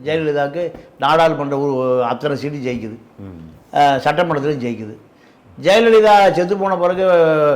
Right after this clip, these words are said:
Speaker 1: நேரா போய் எடப்பாடி எங்க போய் சேர்ந்துட்டாரு?
Speaker 2: ம்.
Speaker 1: பி ஜே பில போய் சேர்ந்துட்டார்.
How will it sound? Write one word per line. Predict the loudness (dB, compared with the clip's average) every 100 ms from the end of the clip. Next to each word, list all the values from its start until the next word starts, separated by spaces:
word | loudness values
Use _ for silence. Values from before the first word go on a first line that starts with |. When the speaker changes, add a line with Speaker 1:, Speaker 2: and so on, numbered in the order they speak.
| -2 -12 -10
Speaker 1:
நேரா | -2 2 4
போய் | 4 4 4
எடப்பாடி | 2 2 2 2 0
எங்க | -2
போய் | -2 -4
சேர்ந்துட்டாரு? | -4 -4 -6 -8 -16 -20 _
Speaker 2:
ம். | -20 -20 -20 _ _
Speaker 1:
பி | -8 -4
ஜே | -2
பில | -2 -4
போய் | -4
சேர்ந்துட்டார். | -6 -4 -10